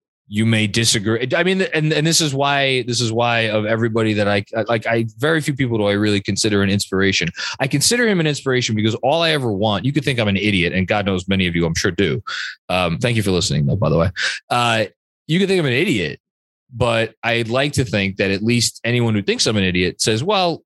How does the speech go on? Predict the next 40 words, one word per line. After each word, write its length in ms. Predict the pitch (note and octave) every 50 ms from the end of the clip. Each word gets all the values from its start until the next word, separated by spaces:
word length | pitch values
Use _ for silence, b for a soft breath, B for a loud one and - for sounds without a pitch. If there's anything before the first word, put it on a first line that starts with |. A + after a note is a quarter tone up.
| _
he's 180 | - D#3+ F3 C#3+
wrong 240 | C#3 D3 D3 C#3+ C#3
about 220 | B2 A2+ A2 F2+
this, 220 | - F#2 F2+ F2 -
and 120 | A2+ G#2
I 60 | A2
know 140 | A#2+ C3+ C3
he's 120 | B2 A#2
wrong 160 | A2+ A2 G#2+ G#2
about 220 | G2+ G2 F#2+ F2+
this," 220 | - F2+ E2+ - - _
but 260 | - A3+ G3 C#3+ A#2+ - _ _ _ _ _ _ _ _ _ _ _ _ _ _ B B B _ _ - -
I 40 | C3
think 160 | D#3+ G3 F#3
he's, 380 | D#3+ F3 E3 D3+ C3+ A2+ - - _ _ _ _ _ -
he's 120 | C3 B2+
earned 200 | B2 C3+ C#3+ C#3
the 80 | C3 A#2
right 180 | A#2 A#2 A2
to 80 | - G2+
have 160 | G#2 G#2+ G2
the 80 | F#2 F2+
opinion 420 | E2+ - F2 D#2 C2+ C2 B1+ D#2 -
'cause 120 | - G#2
I 60 | G2 F#2+
think 180 | - A2+ G2+
he's 140 | G#2 G2 -
put 160 | - A2 G2
in 120 | F#2 F2+ F2
the 80 | E2
time. 360 | - - F#2 D2 A1 - - - _ B B B B B B B B B _ _ -
And 580 | G#2 G#2 G#2 G#2 G#2 G#2 G2+ G2 F#2+ F#2 F2+ F2+ - _ _ _ _ -
that's 180 | - C3 C3 -
something 320 | - C#3 A#2+ A2 A#2+ A2+
that 160 | G#2+ G#2 G2+ G2
I 380 | G2+ G2 G2 G2 F#2+ F2+ F2+ _ _ _ _ -
learned 500 | G#2 G#2 G#2 G2+ G2 F#2+ F#2 E2+ E2 E2+ - - _ _ _ _ _ _ _ - -
from 260 | - - A2+ G#2 G2+
Zach 240 | F#2 G2 F2+ F2 -
Lowe. 220 | D2+ A1 G1+ -